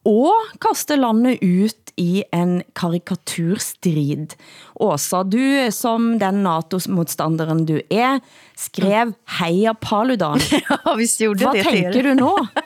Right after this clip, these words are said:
Speaker 2: <laughs> Jag visste inte att såna här, eh, privata S M S oss emellan ska outas i radio.
Speaker 1: <laughs>
Speaker 2: Men visst tyckte jag att det var, eh, ett, ett tillfälle för mig att, att skratta,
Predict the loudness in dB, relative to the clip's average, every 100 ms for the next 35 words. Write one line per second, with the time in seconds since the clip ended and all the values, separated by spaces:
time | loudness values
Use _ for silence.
0 | -8 -16 -10 -10 -10 -16 -12 -8 -8 -8
1 | -8 -10 -8 -4 -2 -2 -2 -4 0 -2
2 | 0 -2 0 0 0 -2 -2 -4 -2 0
3 | 0 0 -2 0 0 0 0 0 2 0
4 | 0 2 2 2 0 -2 -2 0 0 -2
5 | -2 -2 -2 0 0 2 2 0 0 0
6 | -2 -4 0 2 2 0 -2 -2 -2 -2
7 | -4 -4 -6 -2 -2 -2 -2 -4 -2 -2
8 | -2 -4 -8 -18 -18 -18 -20 -20 -20 -20
9 | -20 _ _ -20 _ -6 0 2 2 0
10 | 0 -2 -2 -6 -10 -6 -6 -4 -6 -4
11 | -2 -2 0 0 -2 -4 -2 0 0 -2
12 | -2 -4 -6 -10 -12 -6 -4 -2 -4 -6
13 | -2 0 0